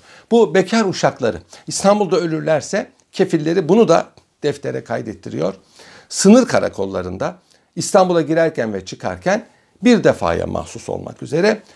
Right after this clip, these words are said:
cüzgi, cüz'i bir tezkere harcı, pasaport harcı gibi alınıyor. Mürür tezkerelerini muhtarlar kontrol ediyor.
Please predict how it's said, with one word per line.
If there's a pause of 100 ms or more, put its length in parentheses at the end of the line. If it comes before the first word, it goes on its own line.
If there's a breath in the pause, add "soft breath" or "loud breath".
(260 soft breath)
cüzgi,
cüz'i
bir (260 loud breath)
tezkere
harcı, (1040 loud breath)
pasaport
harcı
gibi (440)
alınıyor. (580 loud breath)
Mürür
tezkerelerini
muhtarlar (280)
kontrol
ediyor.